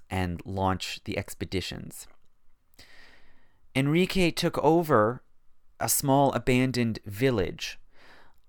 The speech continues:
on the coast of Algarve, which was mostly a fairly poor fishing region, uh,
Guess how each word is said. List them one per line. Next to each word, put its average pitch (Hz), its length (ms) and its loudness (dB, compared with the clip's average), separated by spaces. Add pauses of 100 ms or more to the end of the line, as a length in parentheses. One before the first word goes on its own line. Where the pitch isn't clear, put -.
(160)
on 135 240 6
the 131 80 2
coast 120 440 2
of 110 140 0
Algarve, 95 680 2
which 127 260 -4
was 143 320 0
mostly 190 640 4
a 135 60 4
fairly 165 380 4
poor 127 440 8
fishing 98 640 0
region, 90 460 -6 (100)
uh, - 60 -14